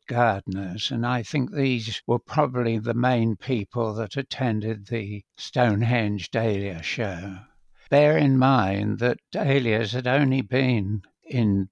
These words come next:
being in the U K from about eighteen hundred and four,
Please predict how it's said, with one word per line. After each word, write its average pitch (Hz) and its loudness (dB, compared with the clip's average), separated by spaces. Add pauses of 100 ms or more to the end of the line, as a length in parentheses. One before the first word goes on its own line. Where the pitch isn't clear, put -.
(100)
being 110 0
in 110 -2
the 113 -4
U 113 -2
K 107 -2
from 131 -2
about 123 0
eighteen 131 -2
hundred 117 0
and 107 -2
four, 98 0